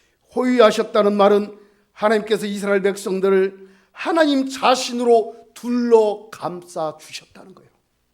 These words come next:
하나님 자신이 그 크신 하나님의 사랑으로, 하나님의 위로와 평강으로 둘러 감싸고 호위하셨다는 거예요.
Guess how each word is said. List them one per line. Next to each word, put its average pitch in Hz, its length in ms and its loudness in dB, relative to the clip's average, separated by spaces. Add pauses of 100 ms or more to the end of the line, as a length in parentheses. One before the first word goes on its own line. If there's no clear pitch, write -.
(760)
하나님 359 460 0
자신이 - 800 0 (680)
그 311 200 -2
크신 330 360 -2
하나님의 302 400 2
사랑으로, 262 840 2 (680)
하나님의 320 480 2
위로와 285 640 6
평강으로 269 800 0 (200)
둘러 233 720 4
감싸고 190 1160 -6 (120)
호위하셨다는 254 800 -16
거예요. - 160 -20